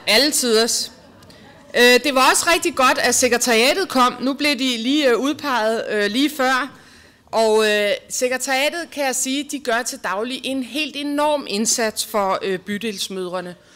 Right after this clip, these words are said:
Og så gør de også en helt enorm indsats for det væld af projekter, der efterhånden hører til under bydelsmødrene. Det er jo ikke længere bare en indsats, det er en indsats med en lang række, øh, forskellige projekter.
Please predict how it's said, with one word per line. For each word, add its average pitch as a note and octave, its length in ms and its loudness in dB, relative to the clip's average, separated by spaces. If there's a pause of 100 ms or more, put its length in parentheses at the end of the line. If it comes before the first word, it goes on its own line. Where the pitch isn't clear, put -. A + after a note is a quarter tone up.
(240)
Og A3 140 -4
så C4+ 100 -2
gør C4+ 180 -2
de B3+ 140 -2
også B3 200 -2
en B3+ 60 -6
helt C4 260 -8
enorm A#3+ 360 -8
indsats A#3 480 -8
for A#3+ 120 -10
det A3 280 -10
væld B3+ 240 0
af A#3 120 -6
projekter, A#3+ 560 -4
der A#3+ 80 -4
efterhånden G#3 540 -6
hører G#3+ 180 -4
til D#4+ 400 -4
under F#3 220 -4
bydelsmødrene. D3+ 960 -12 (260)
Det - 180 -6
er A3+ 40 2
jo - 20 0
ikke C4 120 -4
længere C4 280 -2
bare A3 200 -2
en A#3+ 80 -6
indsats, A3 520 -6
det A3 120 -8
er G3+ 40 -8
en G3 60 -8
indsats A3 520 -6
med F#3 200 -8 (720)
en G3+ 160 -4
lang G3+ 460 -4
række, E3+ 500 -6
øh, E3+ 140 -6
forskellige F#3 460 -10
projekter. E3+ 560 -12